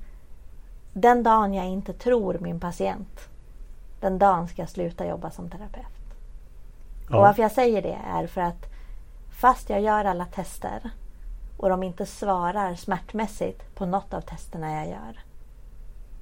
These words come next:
Speaker 1: så har de så ont som de säger.
Speaker 2: Ja, annars vore de väl inte där.
Speaker 1: Nej,
Speaker 2: Får man
Speaker 1: men,
Speaker 2: hoppas.
Speaker 1: ja, men förstår du hur jag menar?
Speaker 2: Ja, jag
Speaker 1: För det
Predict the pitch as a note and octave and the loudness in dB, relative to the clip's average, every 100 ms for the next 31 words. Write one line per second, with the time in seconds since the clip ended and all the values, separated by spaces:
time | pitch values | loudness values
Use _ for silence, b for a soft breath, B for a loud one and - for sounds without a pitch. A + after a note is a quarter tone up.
0 | - - - - F3+ A3 A3 G#3 E3 E3 | -12 -12 -10 -8 -2 2 4 2 -2 -4
1 | F3+ F3 E3+ E3+ - E3 D#3+ D#3 D3+ E3+ | -4 -4 -4 -6 -8 -10 -10 -12 -12 -14
2 | F#3 - - - - - - - A#2 G#2+ | -14 -16 -16 -14 -12 -12 -14 -2 4 6
3 | G#2+ A2+ - A#2 A#2 G#2+ G#2 F2 G2+ B2 | 6 4 4 6 6 4 2 0 -2 -2
4 | - - - A3 A3 B3+ - - - B3 | -8 -12 0 6 8 6 0 2 6 8
5 | A#3 G#3+ - - B3 B3+ B3+ B3 A#3+ B3 | 8 4 0 0 8 10 10 4 0 2
6 | A#3+ A#3 A#3 A#3 A#3 F#3+ F#3+ C3+ | 2 2 2 0 0 0 2 2